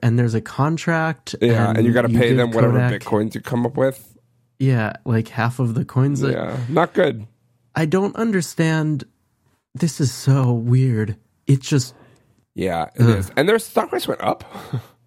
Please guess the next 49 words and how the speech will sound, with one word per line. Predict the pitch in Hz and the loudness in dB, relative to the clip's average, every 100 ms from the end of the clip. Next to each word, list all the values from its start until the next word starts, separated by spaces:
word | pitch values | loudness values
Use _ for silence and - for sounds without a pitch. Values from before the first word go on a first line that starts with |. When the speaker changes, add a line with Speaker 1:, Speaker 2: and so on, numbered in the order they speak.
| _ - | _ 0
Speaker 1:
Of | 143 | 2
course, | 190 160 | 2 4
yeah, | 165 117 | 2 4
like, | 127 131 | 4 4
it | - 135 127 143 | 2 -2 2 4
went | 147 | 4
up, | 156 | 2
like, | 139 123 | 2 0
forty | - 131 117 | 4 4 4
percent | 113 113 123 104 | 2 2 2 2
or | |
something, | 101 117 107 107 | 2 0 2 2
right? | 110 135 139 | 2 2 2
Because, | 120 107 113 104 104 - | 2 4 2 2 -4 2
um, | 117 113 107 107 101 _ - 120 | 4 4 4 2 0 _ -4 2
I | |
don't | 117 107 | 4 4
know, | |
this | 113 113 | 2 2
is | 113 | 2
the | |
world | 110 110 110 | 2 2 2
we | 110 | 0
live | 107 110 | 0 2
in. | 117 120 - - - - - - - - - _ _ _ _ - | 2 0 -4 -18 -12 -12 -12 -20 -20 -20 -20 _ _ _ _ 0
Let | 131 165 - | 2 2 2
me, | 185 185 180 | 2 4 0
uh, | - 131 131 127 | 2 2 2 2
okay, | 131 123 | 2 2
I'm | 104 | 0
switching | - 135 127 135 | 0 0 2 2
over | 123 120 | 2 2
to | - | 2
my, | 120 110 113 113 | 2 2 0 0
my | 107 104 | -2 -2
quiet | - 110 107 104 - _ _ - | -2 -2 0 -2 -6 _ _ -10
mouse | - 107 113 135 - | -4 0 0 -2 -2
here, | 175 185 180 | 0 0 0
the | 104 | -4
podcasting | - 110 110 117 135 127 156 151 | -2 0 0 0 0 0 -4 -2
mouse. | 165 214 208 - 117 | -2 -4 -8 -8 -2
Speaker 2:
You | 117 | 0
have | 123 | 0
Speaker 1:
Okay. | - - - - | 0 -2 0 0
Speaker 2:
a | |
podcasting | 95 117 101 | -2 -2 -2
mouse, | 98 101 - | -2 -4 -4
all | - | -4
right. | 143 185 104 | -4 -4 -6